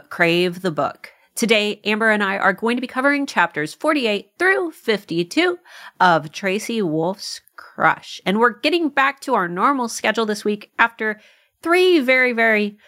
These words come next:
wonky weeks. We'll talk a little bit about why these last three weeks have been so wonky, but we are excited to be back into our normal flow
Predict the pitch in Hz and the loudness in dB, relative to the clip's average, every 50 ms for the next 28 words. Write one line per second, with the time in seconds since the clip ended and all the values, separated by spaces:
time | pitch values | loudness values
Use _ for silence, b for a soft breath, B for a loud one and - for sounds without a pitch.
0 | b b b b _ - 180 185 185 185 185 - 185 170 170 185 190 214 208 - | b b b b _ 0 2 2 2 0 -2 -2 -2 0 2 2 0 -2 -6 -10
1 | - - 175 160 147 151 151 _ - 185 165 160 - 156 151 160 175 175 156 156 | -8 -4 -4 -2 -2 -4 -8 _ 0 0 0 2 0 -6 -4 -2 -2 0 -2 -2
2 | 147 160 151 151 147 - 151 151 147 - 160 175 202 240 269 262 233 196 175 175 | -2 -2 -2 -2 2 2 2 2 2 0 0 2 4 4 4 4 0 -2 -2 -2
3 | 170 165 165 175 165 151 160 - - - 226 202 196 202 226 220 214 - - - | -4 -2 2 2 2 2 2 -2 -4 0 0 2 2 2 0 0 -4 -8 -6 0
4 | 262 269 277 285 262 220 - 240 214 214 208 208 - - - - 214 196 190 190 | 2 2 2 2 0 -4 -4 -2 -2 -2 -4 -6 -8 -10 -6 0 2 2 2 2
5 | 180 170 165 165 160 156 - 175 165 165 - - 170 - 170 180 185 185 - 170 | 2 2 2 2 2 0 -2 -2 -2 -2 0 0 0 0 2 0 0 2 4 4
6 | 170 160 - - 160 - - - - - - - 226 254 277 254 262 247 247 b | 4 2 0 -4 -10 -12 -12 -12 -12 -10 0 2 2 2 2 0 -4 -6 -6 b
7 | b b b b - - 339 370 339 311 294 285 226 208 226 208 202 208 208 - | b b b b 0 2 2 4 4 2 2 0 2 2 2 2 2 0 -2 -6
8 | - _ _ _ 202 208 208 208 208 208 - - 208 196 - 175 165 156 156 151 | -16 _ _ _ -2 0 0 0 -2 -4 -2 -2 -2 0 2 2 2 2 2 0
9 | 151 165 180 208 233 233 220 214 208 208 - - 190 185 180 180 180 175 175 | -2 0 2 2 4 4 2 0 -2 -4 -4 0 2 4 4 4 4 2 0